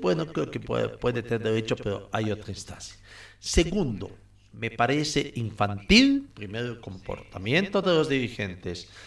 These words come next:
de hacer una presión mediática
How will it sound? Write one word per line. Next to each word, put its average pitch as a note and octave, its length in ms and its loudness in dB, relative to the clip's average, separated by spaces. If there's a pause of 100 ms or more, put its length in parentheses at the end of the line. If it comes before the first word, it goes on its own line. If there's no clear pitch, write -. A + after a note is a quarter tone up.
(180)
de B2 160 0
hacer F3+ 260 2
una F3+ 280 4
presión D3 720 2
mediática A#3+ 1040 4